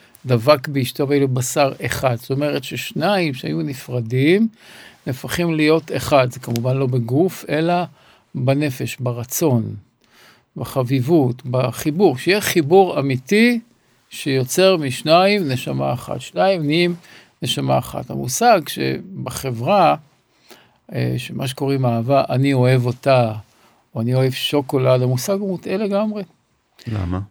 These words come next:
Speaker 1: למה? כי כשאתה אוהב מישהו, אתה מתחבר אליו והוא מתחבר אליך, שניכם מתחברים נהיים אחד. כשאדם אומר, "אני אוהב אישה", בדרך כלל אנשים אוהבים את מה שהם מקבלים מהצד השני, זאת אומרת, את מי אני אוהב?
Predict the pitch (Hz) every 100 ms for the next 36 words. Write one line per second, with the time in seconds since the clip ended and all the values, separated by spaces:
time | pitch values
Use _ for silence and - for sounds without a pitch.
0 | - 117 113 117 127 - - 143 127 127
1 | - - - 120 120 - 170 180 - 139
2 | 135 139 165 131 107 - _ _ _ _
3 | - 123 180 - 131 117 127 170 - _
4 | _ - 120 127 - 139 120 147 170 170
5 | 135 139 147 160 143 - 127 143 127 143
6 | 135 131 170 175 151 127 139 147 139 139
7 | 131 127 139 127 117 _ _ - - -
8 | - _ - 123 139 180 165 180 151 156
9 | 165 151 147 135 - 127 120 117 180 175
10 | - 139 131 120 - 151 139 120 117 131
11 | 131 147 156 175 156 139 160 139 214 220
12 | 123 113 127 123 120 131 127 123 139 143
13 | 139 143 131 170 190 165 131 135 -